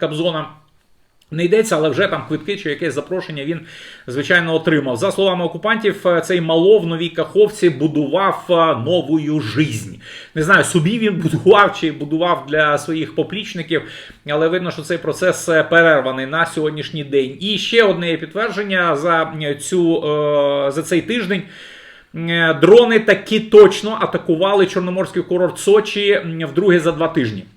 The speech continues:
Да, це британська розвідка повідомляє, це місто тісно пов'язано, як ви знаєте, з Путіним. Більше того, в Сочі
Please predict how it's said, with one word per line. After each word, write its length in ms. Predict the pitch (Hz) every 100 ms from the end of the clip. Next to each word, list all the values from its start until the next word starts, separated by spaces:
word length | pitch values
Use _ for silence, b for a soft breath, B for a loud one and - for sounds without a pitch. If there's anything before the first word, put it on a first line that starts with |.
| _ _
Да, 280 | 127 151 165
це 120 | -
британська 400 | 170 170 175 -
розвідка 600 | 175 220 202 196 185 175 175
повідомляє, 480 | 170 170 175 180 170
це 320 | 175 170 165
місто 280 | 170 - 165
тісно 300 | 180 - 147
пов'язано, 360 | 156 156 143
як 120 | 139
ви 80 | 147
знаєте, 320 | 151 143 147
з 40 | 135
Путіним. 420 | 226 226 190 165 - _ _ _ _ _ - -
Більше 260 | 170 160 -
того, 220 | 180 147
в 60 |
Сочі 360 | - 190 185